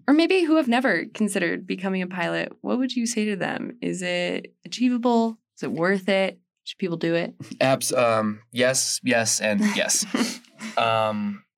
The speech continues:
Speaker 2: being a pilot has taught me so much about the value of hard work and, um, what it means to really pursue something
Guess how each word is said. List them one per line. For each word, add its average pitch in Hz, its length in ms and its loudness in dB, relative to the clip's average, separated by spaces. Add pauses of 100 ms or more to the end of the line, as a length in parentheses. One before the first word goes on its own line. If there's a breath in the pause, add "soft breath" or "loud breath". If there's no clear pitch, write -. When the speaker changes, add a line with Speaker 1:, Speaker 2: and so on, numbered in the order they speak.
(220)
Speaker 2:
being 151 240 0
a 147 60 2
pilot 135 440 2
has 117 420 0
taught 117 260 2
me 110 380 -2 (640 loud breath)
so 131 240 2
much 120 260 4
about 104 260 2
the 104 100 -2
value 98 420 0
of 104 80 -10
hard 110 260 0
work 117 360 -2 (1600 soft breath)
and, 104 560 2
um, 98 500 0 (100)
what 123 260 2
it 101 80 -2
means 104 580 2
to 98 480 0 (420)
really 127 300 2
pursue 113 440 0
something 101 580 0